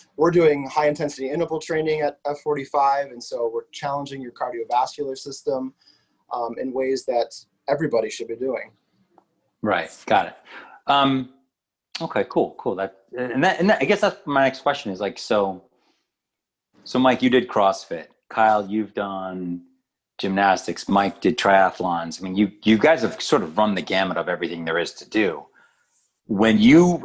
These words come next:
Speaker 2: had that conversation, you know, the, the Greece beach <laughs> conversation, as I'm gonna refer to it from now on, um,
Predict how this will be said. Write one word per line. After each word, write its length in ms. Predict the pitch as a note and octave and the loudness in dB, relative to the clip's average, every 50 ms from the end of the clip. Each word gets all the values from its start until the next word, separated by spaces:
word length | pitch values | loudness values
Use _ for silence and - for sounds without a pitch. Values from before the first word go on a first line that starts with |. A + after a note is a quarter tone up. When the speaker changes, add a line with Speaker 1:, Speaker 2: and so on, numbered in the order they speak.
| - - | -2 0
Speaker 2:
had 300 | - - A#2 A#2+ A#2 A2+ | 2 4 4 4 4 4
that 260 | A2+ A2 A2 - - | 2 2 2 -2 -2
conversation, 880 | - A2+ G#2 G2 F#2+ - A2 G#2+ G2 - - G#2+ G2 F#2+ F#2+ G2+ A#2 - G#2+ | -4 -4 -4 -4 -4 -4 -4 -4 -4 -6 -8 -8 -6 -4 -4 -6 -6 -4 -4
you 40 | |
know, 140 | G2+ F#2+ F2+ | -4 -2 -2
the, 380 | F2 F2+ F2 F2 F2 F2 - - | -2 -2 -4 -4 -6 -8 -12 -10
the 240 | - F2+ F2 F2 E2+ | -6 -4 -4 -4 -4
Greece 600 | D#2+ F2 - G#2 G#2+ A2 G#2+ - - - - - - - | -2 2 4 6 8 6 6 4 0 -4 -6 -10 -14 -10
beach 500 | - E2 G2 G#2 G#2+ G#2 - - - - | -4 2 6 6 6 6 4 0 0 0
<laughs> 40 | |
conversation, 960 | - G#2 G2+ G2 - - G2+ - - G2+ F#2 F2 - - F2+ E2 F2+ G2+ A#2 - | 0 0 0 0 0 -2 -2 0 0 -2 -2 -2 -4 -6 -6 -6 -6 -8 -8 -10
as 120 | E2+ E2 | -8 -6
I'm 60 | F2 | -4
gonna 120 | E2 D#2+ D#2+ | -4 -4 -4
refer 360 | - - - - G2 E2+ D#2+ | -6 -6 -2 0 0 0 0
to 120 | F2 E2 | -2 -6
it 100 | F2 - | -6 -8
from 100 | - - | -6 -2
now 180 | F2 E2+ E2 E2 | 0 0 2 2
on, 240 | E2 E2 E2+ G2 - - - - - _ _ _ - | 2 0 0 -2 -6 -12 -20 -20 -20 _ _ _ 0
um, 360 | - - - G3+ A3 - - | 2 4 6 6 4 4 2